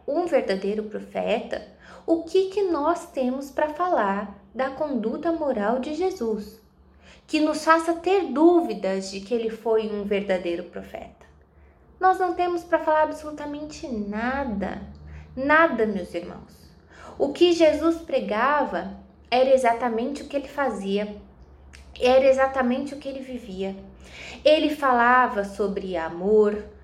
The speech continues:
sobre perdão, sobre resiliência, indulgência, paciência, aceitação.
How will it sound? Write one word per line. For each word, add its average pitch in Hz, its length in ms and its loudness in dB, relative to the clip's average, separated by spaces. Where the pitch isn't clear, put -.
sobre 214 480 2
perdão, 208 920 2
sobre 254 440 6
resiliência, 214 1200 -4
indulgência, 214 1200 -2
paciência, 214 1080 -2
aceitação. 262 1200 0